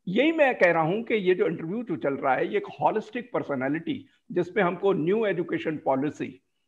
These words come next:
जो हमारी नई शिक्षा नीति है, उस पर विशेषकर ध्यान दिया गया है कि पढ़ाई केवल या शिक्षा केवल वो नहीं है कि आप physics, chemistry, maths या geography या इतिहास पढ़ लिया,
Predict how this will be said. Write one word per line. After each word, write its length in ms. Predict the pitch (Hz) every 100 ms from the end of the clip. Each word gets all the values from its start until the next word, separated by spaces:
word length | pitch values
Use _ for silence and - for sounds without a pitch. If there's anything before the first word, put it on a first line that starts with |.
| _
जो 120 | 175
हमारी 300 | 180 170 170
नई 360 | 165 151 190 233
शिक्षा 420 | - 170 - 180
नीति 400 | 165 156 170 180
है, 140 | 120 120
उस 200 | 208 -
पर 60 | 170
विशेषकर 500 | 143 180 180 - 165
ध्यान 360 | - - 180
दिया 180 | 156 131
गया 200 | 120 -
है 160 | 85 - _ - - _ -
कि 60 |
पढ़ाई 560 | 202 170 160 190 233 247 - _ _ _ _ -
केवल 480 | 214 294 294 277 -
या 140 | 165 165
शिक्षा 340 | 208 190 214
केवल 380 | 202 214 247 277
वो 160 | 202
नहीं 280 | 175 143 143
है 240 | 143 175 - - _
कि 60 | -
आप 380 | 202 190 196 -
physics, 280 | 180 208 196
chemistry, 440 | 190 170 156 185
maths 460 | 165 135 156 175 175
या 120 | 160
geography 640 | 135 156 160 160 156 151
या 60 | 143
इतिहास 380 | 143 147 143 175
पढ़ 100 | 147
लिया, 300 | 113 117 127